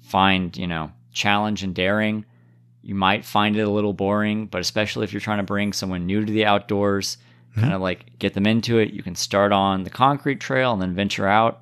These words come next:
Speaker 2: Yeah.
Speaker 1: And I think that's where a lot of the strengths are.
Speaker 2: Okay, yeah. Sounds like a, a good plan for how to use it. So I think that's it for our trip report on Arbor Hills, uh, unless you have anything else, Ben?
Speaker 1: No, it's a good place,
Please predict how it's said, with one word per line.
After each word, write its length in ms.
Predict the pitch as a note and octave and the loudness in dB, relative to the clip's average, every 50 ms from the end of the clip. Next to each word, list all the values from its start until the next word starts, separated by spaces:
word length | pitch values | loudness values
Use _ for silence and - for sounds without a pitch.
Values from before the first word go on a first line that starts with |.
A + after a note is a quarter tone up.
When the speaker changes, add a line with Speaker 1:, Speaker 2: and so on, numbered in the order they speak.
| - - | -10 -2
Speaker 2:
Yeah. 240 | G#2+ G2+ A#2 E3+ F#3+ D#3 - - - | 2 6 6 8 6 6 2 -4 -8
Speaker 1:
And 100 | - G2+ | -4 -4
I 60 | G2+ | -2
think 220 | F#2+ - G#2+ F#2+ | -2 -2 0 2
that's 180 | - G2+ F#2+ - | 2 0 0 0
where 140 | G#2+ G2 F#2+ | 0 0 2
a 40 | |
lot 140 | F#2 F#2 F#2 | 2 2 2
of 60 | F#2+ | 2
the 80 | F2 E2+ | 0 -2
strengths 360 | - - F#2+ F2+ F2+ F2 - | -4 -4 -4 -4 -4 -4 -6
are. 200 | - - - - - - - - | -6 -6 -8 -10 -12 -6 0 2
Speaker 2:
Okay, 220 | G3+ A3+ - G#3+ | 4 6 6 8
yeah. 180 | G#3 F#3+ G#3 A3 F#3+ - - - - - | 8 8 8 6 4 2 -4 -20 -20 -12
Sounds 260 | - - A#2 A#2 A#2+ | -2 0 2 2 2
like 120 | B2+ A#2 | 2 2
a, 100 | B2 G#2+ - - - | 0 -2 -2 -4 -6
a 80 | - G#2 | -6 2
good 200 | G2+ A#2+ A#2 A2 | 4 4 2 4
plan 320 | - - A2 B2 C#3+ C#3 | 2 2 4 4 4 4
for 140 | B2 - F#2 | 2 2 4
how 160 | F#2+ G#2 G#2 | 4 4 4
to 40 | G#2 | 4
use 240 | G2+ G#2 A#2 A#2 F#2+ | 4 4 4 4 2
it. 140 | E2 - - _ _ _ _ _ _ _ - | 0 -2 -4 _ _ _ _ _ _ _ -4
So 160 | - - D3+ | 2 6 6
I 80 | D3 | 6
think 220 | C#3 - G3 G3 F3+ | 8 6 6 4 4
that's 260 | G3 F3 E3 D#3 - | 4 2 2 2 2
it 200 | E3 F3 - - | 2 2 0 -2
for 380 | - - - D3+ C#3+ C#3+ C#3+ - | -4 0 4 6 8 8 8 8
our 260 | A#2+ B2+ B2+ B2+ B2 | 8 8 8 8 6
trip 280 | - - D3 C#3 - | 4 4 2 4 4
report 420 | C#3 B2+ - C3+ C3+ C3+ D3 - - - | 2 4 6 8 8 8 8 6 2 2
on 280 | - A#2+ A#2 A2 A2+ - | 4 4 4 4 4 2
Arbor 300 | - B2 B2 A#2+ A2+ A2+ | 4 4 6 6 6 4
Hills, 400 | G#2+ A2+ A#2+ B2 D3 F3+ F#3 F3+ | 4 6 6 6 6 4 2 0
uh, 260 | - - A#2+ A#2 A#2 A#2 A#2+ | 0 2 4 6 6 6 4
unless 240 | B2 B2+ B2 A#2 - | 4 4 4 4 6
you 80 | C3+ | 6
have 160 | C3 B2+ A#2 | 6 8 6
anything 320 | B2 B2 A#2+ A2+ B2+ B2 A#2+ | 6 4 4 4 4 4 6
else, 180 | A#2+ A#2+ B2+ | 4 4 4
Ben? 300 | - - E3 D#3 F#3 F#3 - _ _ _ _ _ _ | 4 4 4 6 6 4 0 _ _ _ _ _ _
Speaker 1:
No, 240 | B2 D3 G#3+ F4 D4 - | -2 -2 -2 -2 -4 -8
it's 160 | - - - | -10 -6 -4
a 40 | B2 | -2
good 280 | G#2+ - C#3 C#3+ C#3 - | 0 2 2 2 0 0
place, 480 | - D3+ D3 D3+ F3 F3 - - - | 2 4 4 4 4 2 -2 -4 -4